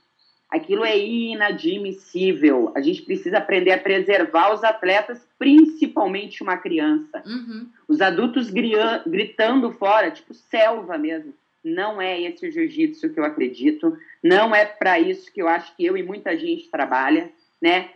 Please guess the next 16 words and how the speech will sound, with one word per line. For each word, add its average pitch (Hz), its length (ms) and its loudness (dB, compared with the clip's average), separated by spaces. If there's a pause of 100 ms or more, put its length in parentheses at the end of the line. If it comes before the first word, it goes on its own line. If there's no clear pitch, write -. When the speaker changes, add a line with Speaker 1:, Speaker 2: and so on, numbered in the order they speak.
(160)
Speaker 1:
É, 165 500 2 (140)
a - 40 -4
gente 180 220 -4
precisa 185 400 -4
preservar, 190 1000 0 (240)
é, 175 220 -2
o, 165 100 -2 (200)
a, 196 220 -2
o 208 100 -6
espírito 311 520 -2
da 190 140 0
arte 185 300 -2
marcial, 165 520 -2
do 160 100 0
artista 170 540 -4
marcial. 160 720 -4